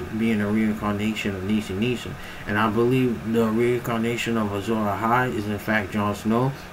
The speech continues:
due to the fact that R plus L equals J, J theory was correct, and Jon Snow strongly fits the description of the, the la-, of the, um, the prince that was promised.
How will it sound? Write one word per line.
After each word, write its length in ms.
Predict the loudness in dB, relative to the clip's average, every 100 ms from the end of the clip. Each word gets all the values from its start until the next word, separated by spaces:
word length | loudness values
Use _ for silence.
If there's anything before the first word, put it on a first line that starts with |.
| 2
due 160 | 2
to 120 | 2 -2
the 120 | -4
fact 400 | 0 2 2 0
that 260 | -2 -2
R 180 | -2 -4
plus 340 | 0 -2 -2 -6 -16 -16 -16 -16 -6
L 240 | -2 0 0
equals 340 | -2 0 -2
J, 440 | -2 -4 2 2 2 -4
J 340 | 0 2 2 0 -6 -16 2
theory 260 | 4 4
was 200 | 4 0
correct, 520 | -2 -2 2 4 2 0 -14 -6
and 180 | -6 -2
Jon 240 | -2 -2
Snow 240 | -2 -2 -2
strongly 520 | -2 2 2 2 0
fits 420 | 0 0 0 -4
the 140 | -4 -4
description 760 | -4 -6 0 0 2 -2 -4 -6 -14 -14 -4
of 260 | -2 -2
the, 280 | -2 0 -2 -6 -14 -16 -16 -16 -16 -6
the 200 | -2 0
la-, 320 | 2 2 0 -2 -4
of 360 | 0 0 0
the, 160 | 0 0
um, 480 | 2 2 0 0 -6 -12 -14 -6
the 80 | -6
prince 300 | -2 -2 0
that 160 | -4
was 100 | -4
promised. 460 | -2 2 2 0 -8